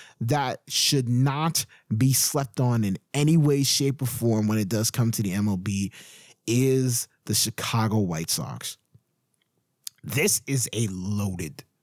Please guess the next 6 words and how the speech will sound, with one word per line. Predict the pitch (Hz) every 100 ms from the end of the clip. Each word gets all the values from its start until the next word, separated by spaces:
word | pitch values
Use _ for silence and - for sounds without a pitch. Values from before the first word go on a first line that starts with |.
| _ _ -
and | 113 117
I | 139
mean | 156 135 135 113
loaded | 98 101 107 123 113 85
team. | - 92 71 - _ _ - - - -
Um, | 107 110 110 107 85